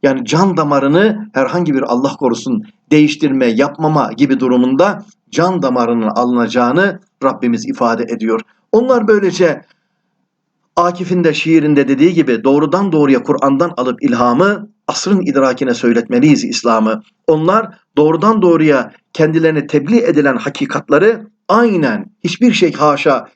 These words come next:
kendilerinden katmaksızın doğrudan doğruya ümmetlerine, milletlerine gönderildiği toplumlara onu tebliğ etmişlerdir. "Übelliukum" ifa-, ifadesi bela, ulaştırmak. Bir şey bir yerden alıp başka bir şeye ulaştırmak.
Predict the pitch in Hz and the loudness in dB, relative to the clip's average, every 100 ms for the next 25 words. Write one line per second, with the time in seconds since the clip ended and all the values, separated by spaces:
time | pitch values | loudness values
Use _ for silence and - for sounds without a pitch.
0 | _ - 156 151 143 135 127 117 117 120 | _ -2 0 2 0 0 -2 -2 -2 -2
1 | 143 139 - 196 214 214 - - 139 131 | -4 -4 -2 0 0 -4 -12 -2 0 2
2 | 123 160 135 123 117 127 180 180 _ _ | 0 0 0 0 2 2 0 -4 _ _
3 | - 170 160 135 - 123 117 113 131 156 | -2 0 2 -2 0 0 0 0 2 2
4 | 135 123 127 117 110 135 135 131 131 123 | 2 0 -2 0 0 0 2 2 0 -2
5 | 117 117 - 117 117 160 180 180 _ - | -2 -6 -4 0 2 2 0 -4 _ -2
6 | 139 131 127 110 113 113 113 117 113 110 | -2 0 -2 0 -2 -4 -8 -4 -4 -2
7 | 117 - _ _ _ 226 240 240 254 226 | -6 -8 _ _ _ 0 2 0 0 -4
8 | 180 160 143 160 - 170 151 175 202 160 | -2 -4 -2 -4 -4 -2 0 0 -2 -2
9 | 156 123 101 113 165 165 - 147 117 104 | -2 0 -4 -4 -4 -4 -4 0 0 -2
10 | - _ - 233 - 170 160 156 156 143 | -8 _ -2 0 2 0 0 0 0 0
11 | 135 135 147 202 - _ _ - 165 - | -2 0 0 0 -4 _ _ -6 -6 -2
12 | 170 135 - 131 131 123 120 131 120 113 | -2 -2 0 0 2 -2 -2 -2 0 0